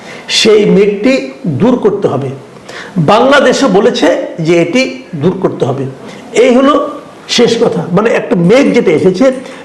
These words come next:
মেঘটা দূর করতে হবে। এখন মেঘ দূর করার ক্ষেত্রে কিন্তু প্রথম প্রশ্ন ওটাই হবে, মেঘটা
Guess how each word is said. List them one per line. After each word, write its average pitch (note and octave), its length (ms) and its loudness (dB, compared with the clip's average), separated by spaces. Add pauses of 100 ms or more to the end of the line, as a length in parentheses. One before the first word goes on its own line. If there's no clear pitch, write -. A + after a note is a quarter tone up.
মেঘটা G#3 320 4
দূর F#3 240 0
করতে - 280 0
হবে। B2+ 200 -2 (680)
এখন B3 220 2
মেঘ A#3 340 4
দূর C4 120 4
করার D4 260 4
ক্ষেত্রে C#4+ 300 2
কিন্তু C4+ 200 4
প্রথম B3+ 400 0
প্রশ্ন A#3+ 280 2
ওটাই A#3 200 4
হবে, C#3 260 2 (300)
মেঘটা A3 260 4